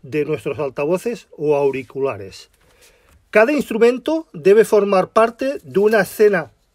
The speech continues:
sonora bien definida.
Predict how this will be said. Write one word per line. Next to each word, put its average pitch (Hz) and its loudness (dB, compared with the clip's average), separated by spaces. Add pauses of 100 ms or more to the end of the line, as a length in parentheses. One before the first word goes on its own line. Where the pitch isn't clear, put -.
(120)
sonora 233 -2 (580)
bien 262 -2
definida. 165 -6